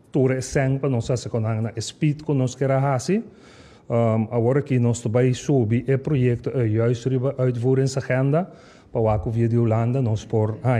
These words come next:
a parte de financiamento também, para o projeto te seguir, nós tá trando duro riba je. Ehm, me quero invitar para dia dezesseis ou vou seguir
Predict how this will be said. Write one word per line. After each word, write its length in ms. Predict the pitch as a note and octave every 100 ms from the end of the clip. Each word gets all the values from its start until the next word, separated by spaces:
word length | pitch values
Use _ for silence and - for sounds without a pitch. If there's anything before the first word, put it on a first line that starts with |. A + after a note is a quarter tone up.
| G#2+
a 40 |
parte 380 | G#2+ - B2+ -
de 140 | A2+
financiamento 760 | B2 C#3 B2+ A#2 C3+ C3 C3+ D3
também, 380 | E3 D#3 D3+ G3+ - - - -
para 160 | A2
o 20 |
projeto 380 | G#2+ C#3 C3 B2+
te 100 | B2+
seguir, 500 | B2+ - G3+ E3 A#3 D4 - -
nós 160 | - A2+
tá 80 | C3
trando 360 | C#3+ B2 A#2+
duro 300 | A#2 B2 D3
riba 200 | D#3+ D#3+
je. 220 | C#3+ E3+ A#3+ - - - - -
Ehm, 380 | A#2 A2+ A2+ A#2 - -
me 140 | A2+
quero 200 | G#2+ A2+
invitar 480 | C3 A#2 A#2+ C3+ C#3 D#3 F3
para 160 | F3 C#3
dia 220 | G#2+ A#2
dezesseis 560 | A2+ B2+ B2+ D#3+ D3+ D3+
ou 220 | C3+ A#2
vou 120 | G#2
seguir 520 | A2+ C#3+ A#2 A#2 A2+